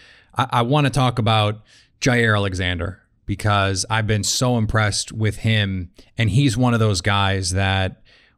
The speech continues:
w-, when you're around him, when you talk to him, his energy is infectious. He's got a little bit of a,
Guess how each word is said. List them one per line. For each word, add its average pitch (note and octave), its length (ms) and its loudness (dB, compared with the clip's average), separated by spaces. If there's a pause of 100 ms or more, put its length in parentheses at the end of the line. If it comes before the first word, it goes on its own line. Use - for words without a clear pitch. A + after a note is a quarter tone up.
w-, A#2+ 200 -6
when A#2 240 0
you're G#2 200 2
around A2 360 2
him, G#2+ 140 2
when G#2 140 0
you G2+ 100 -4
talk A2 320 -2
to G#2+ 120 0
him, F#2+ 420 0
his A#2+ 300 -2
energy A2 500 -2
is G2 140 -2
infectious. G#2+ 720 -2
He's G2+ 180 -4
got G#2+ 300 -2
a - 160 -6
little B2+ 260 2
bit A#2+ 200 2
of G#2 140 2
a, F#2+ 280 0